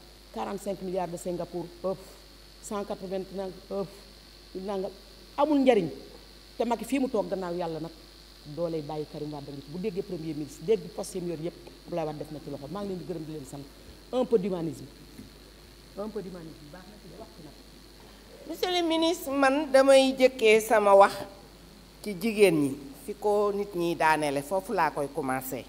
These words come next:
Speaker 2: Dañu am suñu benn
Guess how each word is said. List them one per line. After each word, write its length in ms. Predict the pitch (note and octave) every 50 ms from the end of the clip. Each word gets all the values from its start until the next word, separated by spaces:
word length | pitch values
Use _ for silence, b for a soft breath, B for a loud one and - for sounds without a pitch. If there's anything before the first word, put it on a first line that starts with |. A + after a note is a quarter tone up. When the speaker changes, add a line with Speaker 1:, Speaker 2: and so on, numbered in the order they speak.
| - - - - - - - - - - - - - - - - - - - - - - - - - - - - - - - - - - E3+
Speaker 2:
Dañu 220 | C4+ D#4 F#4+ G#4+ - -
am 240 | D4+ D4+ E4 F4
suñu 400 | F4 - - C#4+ B3+ B3+ B3 A#3
benn 640 | A3 F3+ A3 A3+ A3+ A3 G#3 G3+ F#3+ F3+ E3+ D3+ C#3